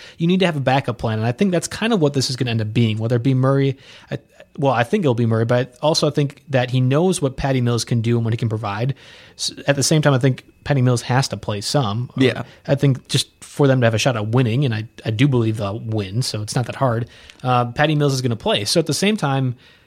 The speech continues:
Speaker 1: we wanna know what Murray can do, but we also have M-, Mills in there. So that's actually why I'm gonna start both Mills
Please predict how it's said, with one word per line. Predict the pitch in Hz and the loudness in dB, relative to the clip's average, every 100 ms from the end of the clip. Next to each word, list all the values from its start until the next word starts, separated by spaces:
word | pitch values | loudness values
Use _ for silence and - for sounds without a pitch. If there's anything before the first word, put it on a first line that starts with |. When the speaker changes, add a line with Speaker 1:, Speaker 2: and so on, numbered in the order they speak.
| _ - | _ -6
Speaker 1:
we | 143 156 | 0 2
wanna | 151 147 | 2 2
know | 135 139 | 4 2
what | 147 | 2
Murray | 135 135 135 | 2 2 2
can | 143 | 0
do, | 113 104 107 147 _ _ _ _ - | 0 -2 -4 -8 _ _ _ _ -2
but | 139 | 2
we | 135 | 2
also | 135 135 | 2 0
have | 123 | 0
M-, | 120 123 | 0 -2
Mills | 131 117 104 | 0 0 2
in | 143 | 0
there. | 120 95 | -2 -6
So | - | -4
that's | 143 202 | -4 -2
actually | 262 247 160 | -4 -2 0
why | 156 | 0
I'm | 135 | 0
gonna | 127 123 | 0 -2
start | - 127 120 | 0 -2 0
both | 143 170 - | 2 2 2
Mills | 139 131 123 117 | 0 0 0 -4